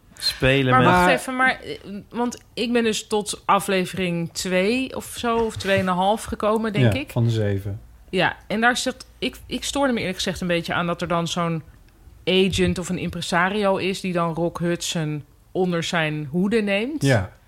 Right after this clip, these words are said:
Speaker 2: En dan moet hij heel erg gedwongen met die man naar bed
Speaker 3: Ja.
Speaker 2: en zo. En dat wil hij helemaal niet. Maar
Speaker 3: Ja.
Speaker 2: ik vond die,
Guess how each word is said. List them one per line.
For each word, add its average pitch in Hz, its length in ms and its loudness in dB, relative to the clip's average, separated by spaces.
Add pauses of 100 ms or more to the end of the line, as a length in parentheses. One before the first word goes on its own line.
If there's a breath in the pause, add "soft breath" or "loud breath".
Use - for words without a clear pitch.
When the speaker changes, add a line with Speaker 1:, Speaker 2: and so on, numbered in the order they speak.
(460 soft breath)
Speaker 2:
En 175 180 -4
dan 180 120 0
moet 196 220 2
hij 196 100 0
heel 180 360 4
erg 175 240 2
gedwongen 190 520 0
met 175 180 0
die 175 100 -6
man 160 260 -2
naar 156 160 -4
bed 156 520 -4
Speaker 3:
Ja. 113 120 6
Speaker 2:
en 98 80 0
zo. 160 260 0
En 160 80 -4
dat 156 120 -4
wil 160 180 -2
hij 170 100 -2
helemaal 165 280 -2
niet. 160 240 -4
Maar 170 120 4
Speaker 3:
Ja. - 60 0
Speaker 2:
ik 202 60 -6
vond 214 240 -4
die, 185 200 -4